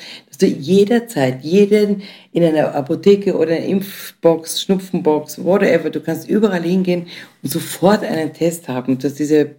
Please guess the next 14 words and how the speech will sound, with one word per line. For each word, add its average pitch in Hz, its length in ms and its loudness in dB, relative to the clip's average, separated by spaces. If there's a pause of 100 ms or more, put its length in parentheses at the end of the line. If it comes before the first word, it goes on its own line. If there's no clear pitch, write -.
(120)
bipa-Tests, 165 960 -2 (380)
also 151 240 4 (340)
dass - 480 -6
die 160 80 0
sogar 147 240 2
P-C-R-Tests 151 920 -2
sind, 160 220 0
also 135 180 0
das 135 200 -2
ist - 160 -12
schon 156 200 -2
eine 143 200 0
ganz - 340 -4
große, 170 440 0